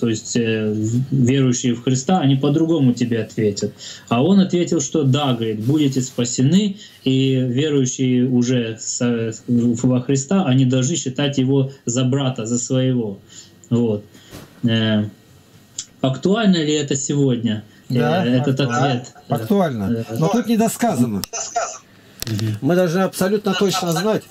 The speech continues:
Speaker 2: что по одному месту не определяется. Если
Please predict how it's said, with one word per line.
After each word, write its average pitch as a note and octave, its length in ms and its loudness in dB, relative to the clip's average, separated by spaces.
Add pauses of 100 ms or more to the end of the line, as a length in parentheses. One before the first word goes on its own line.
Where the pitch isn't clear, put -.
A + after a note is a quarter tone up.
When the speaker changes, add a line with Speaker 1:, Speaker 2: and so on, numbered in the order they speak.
(320)
Speaker 2:
что F3 400 -2
по F#3 140 0
одному F#3+ 340 0
месту D3 460 0 (100)
не D3+ 200 -2
определяется. F3+ 880 -2 (680)
Если F#3+ 420 2